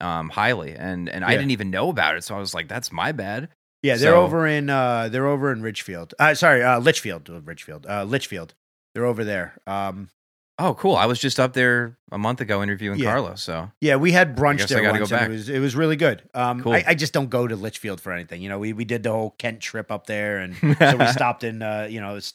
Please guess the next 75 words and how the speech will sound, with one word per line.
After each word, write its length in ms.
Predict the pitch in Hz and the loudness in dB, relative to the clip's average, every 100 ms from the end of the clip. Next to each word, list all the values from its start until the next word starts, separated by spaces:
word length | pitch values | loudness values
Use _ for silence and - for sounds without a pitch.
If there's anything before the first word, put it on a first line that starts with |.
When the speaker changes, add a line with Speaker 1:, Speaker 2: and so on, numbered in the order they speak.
| - | -16
Speaker 2:
stopped 380 | - 120 107 107 | -6 -4 -4 -8
at 80 | |
Swift 320 | - 110 101 95 | -10 -8 -8 -8
and 100 | 95 | -8
kinda 220 | 98 98 | -8 -8
did 160 | 95 | -10
the 80 | 90 | -10
whole 160 | 98 92 | -10 -12
fall, 280 | - 90 82 | -12 -8 -4
Speaker 1:
Gotcha. 440 | 90 85 82 85 | -2 -2 -6 -8
Speaker 2:
so, 80 | 107 - - | -12 -14 -6
Speaker 1:
Gotcha. 400 | 85 87 - 92 | -6 -4 -4 -2
Speaker 2:
um, 440 | 92 92 90 85 - _ _ _ - | -2 -2 -6 -14 -18 _ _ _ -12
yeah, 240 | 139 120 | -10 -8
I 40 | |
don't 180 | 107 131 | -8 -6
really 240 | 127 123 123 | -4 -4 -2
know 240 | 127 117 | -4 -4
under 180 | 113 110 | -6 -6
the 60 | |
radar, 400 | 101 110 101 78 - _ | -6 -4 -6 -8 -14 _
to 60 | 85 | -14
be 120 | 95 | -12
honest 240 | 98 95 87 | -10 -12 -16
with 120 | 90 | -12
you. 60 | 85 | -8
Speaker 1:
Okay. 360 | 135 107 165 - | 0 4 4 4
Speaker 2:
<laughs> 40 | 190 - 196 113 | 2 2 2 2
Speaker 1:
No, 260 | 180 147 | -2 0
no 180 | 95 120 | 0 0
worries 260 | 131 160 147 | 0 0 4
Speaker 2:
Yeah, 160 | 139 | 6
Speaker 1:
at 100 | 156 170 | 6 6
all. 40 | |
Speaker 2:
I, 40 | |
I'm 60 | 180 | 6
not 180 | 220 214 | 6 8
really 180 | 208 185 | 6 6
good 220 | 170 170 | 6 6
on 80 | 156 | 4
the 80 | |
food 260 | - 151 139 | 2 2 2
scene. 140 | 117 | 0
Like 120 | 127 139 | 0 2
I 60 | |
said, 160 | 127 123 | 2 2
I 100 | 131 | 4
kinda 220 | 160 156 | 4 2
keep 160 | 170 143 | 0 0
my 140 | 135 | 2
head 180 | 135 120 | 2 0
down 160 | 123 117 | -2 -2
and 20 | |
I 80 | 113 | -4
keep 200 | 123 110 | -6 -6
working 280 | 110 107 101 | -6 -6 -6
here. 240 | 107 98 | -6 -6
So 140 | 95 131 | -4 -2
Speaker 1:
Yeah, 180 | 226 | 0
Speaker 2:
I 40 | 113 | 0
just, 180 | 98 110 | -2 0
Speaker 1:
no, 160 | 170 | 2
of 100 | 110 | 0
course. 460 | - 151 98 - - - | 0 0 0 -2 -10 -2
Speaker 2:
um, 480 | 101 95 98 101 - | 0 2 0 -4 -4
Speaker 1:
And 80 | 101 | 2
Speaker 2:
you 60 | 120 | 2
Speaker 1:
we 40 | |
Speaker 2:
know. 80 | 113 | 4
Speaker 1:
appreciate 460 | 131 120 123 120 | 2 2 0 0
you 80 | 120 | -2
for 260 | - 135 98 | -4 -4 -4
it. 140 | - _ | -8 _
Speaker 2:
Thank 240 | 139 135 | -4 -4
you. 100 | 92 | -6